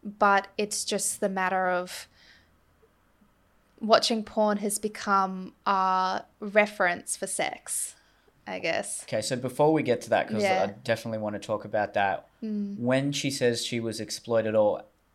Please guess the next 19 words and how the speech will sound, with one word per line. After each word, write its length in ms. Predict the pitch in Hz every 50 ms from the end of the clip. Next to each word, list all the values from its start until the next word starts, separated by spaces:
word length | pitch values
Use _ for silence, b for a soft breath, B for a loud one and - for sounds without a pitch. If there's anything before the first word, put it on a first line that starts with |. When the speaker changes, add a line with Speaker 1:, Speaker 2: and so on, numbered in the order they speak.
| _ _ _ _ -
Speaker 2:
just 220 | 117 123 - -
exploitation 760 | 120 113 - - - 123 120 120 123 107 101 101 - 110 107
in 120 | 107 107
the 60 | -
porn 260 | 233 233 226 220 214 214
Speaker 1:
Mm. 40 |
Speaker 2:
industry 340 | 208 208 208 214 - - 107
in 60 | 110
general, 400 | 107 110 107 107 107 104 104 104 b b b b b _
how 260 | - - - 139 135
would 180 | 139 143 127 117
you 120 | 127 123
define 600 | 117 113 113 - 120 113 113 110 110 107 104 104 104
exploitation? 880 | 107 113 107 - - - 110 107 104 101 - 101 98 101 - - 101 104
Is 140 | 107 104 110
it, 240 | 110 107 104 - b b b b b b b b _ _ _ _ _ _ _ -
uh, 720 | 113 117 117 113 113 113 113 110 107 107 110 107 101 - - - _ _ _ _ _ _ _
a 80 | - 113
producer 1040 | - - 131 127 120 107 120 120 120 117 - - 123 113 110 110 110 107 107 104